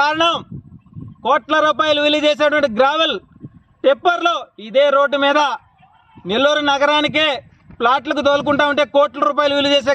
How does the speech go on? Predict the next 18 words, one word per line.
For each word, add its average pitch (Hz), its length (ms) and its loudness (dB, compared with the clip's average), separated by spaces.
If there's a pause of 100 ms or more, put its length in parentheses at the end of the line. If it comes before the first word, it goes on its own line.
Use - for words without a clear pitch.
గ్రావెల్ 294 360 2 (560)
ఈ 247 40 0 (100)
రోడ్డు 254 260 2
ధ్వంసం 254 280 0
అయిపోయింది. 240 340 0 (220)
ఇంతవరకు 262 400 -2
స్పందన 262 380 0
లేనటువంటి 247 420 0
పరిస్థితి. 233 340 -2 (360)
అయితే 240 240 2 (680)
ఏదైతే 311 440 2 (520)
ఈ 190 120 -4 (100)
టిప్పర్ల 311 420 0
ద్వారా 311 200 2 (140)
గ్రావెల్ 294 340 0
తోలుకున్నారో 302 500 0 (260)
కనీసం 311 380 0
వాళ్ళన్నా 320 320 2